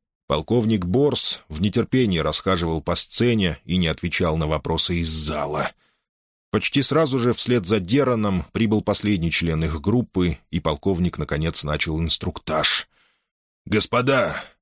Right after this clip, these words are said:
первая атака выявлена. Примерно там, где мы и рассчитывали. Входная скважина ещё не обнаружена, но это где-то на триста лет позже предположительного времени высадки первых людей.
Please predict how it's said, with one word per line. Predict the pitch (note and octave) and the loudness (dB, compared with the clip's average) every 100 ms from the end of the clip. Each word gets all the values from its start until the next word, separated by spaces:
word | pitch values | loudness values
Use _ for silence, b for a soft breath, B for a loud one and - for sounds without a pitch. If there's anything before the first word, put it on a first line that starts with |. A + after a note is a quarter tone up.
| _ _ _ - B B | _ _ _ -14 B B
первая | F#2+ G2 A2+ A#2 A#2+ | 0 2 2 4 4
атака | A#2+ - C#3+ A#2 G2 | 2 2 0 0 -2
выявлена. | A2 C#3 C3 F#2 E2 D#2+ D2 - - _ _ | 2 4 2 0 -4 -4 -4 -6 -12 _ _
Примерно | - G#2 D3+ D#3 D3+ | -2 2 2 2 2
там, | F#3+ F3 | 2 0
где | A#2 D3 | 0 0
мы | D3+ D#3 | 4 4
и | |
рассчитывали. | D3+ - - C3+ G#2+ E2+ D#2+ D2+ - _ B B B | 4 4 2 2 0 -2 -4 -4 -8 _ B B B
Входная | - F#2 F2+ G#2 A2 | -4 -2 0 2 2
скважина | - A2+ C3 A2 A2+ | 2 2 2 2 0
ещё | A2+ - | 2 2
не | A#2+ | 2
обнаружена, | A#2 G#2 D3 F3 F#3 G#2+ D#2+ D2+ - _ _ | 2 2 2 2 2 0 -4 -8 -10 _ _
но | - | -2
это | G2+ F#2+ | 0 0
где-то | F#2+ B2+ A#2 | 0 0 2
на | A#2 | 0
триста | A#2+ C#3 - C3 | 2 2 2 2
лет | D3 - | 2 0
позже | C#3 D3 G2 | 0 2 2
предположительного | A2 G#2+ - A3+ A3 C3 A2 A#2+ A#2 | 0 -4 0 2 2 2 0 2 2
времени | A#2+ C3+ B2 | 2 2 0
высадки | A2+ B2 A#2+ A2 A#2+ | 0 2 2 0 -2
первых | - B2 A#2 A2 | 0 0 0 0
людей. | C3+ G#2+ F2+ E2 D#2+ | 0 2 0 -2 -4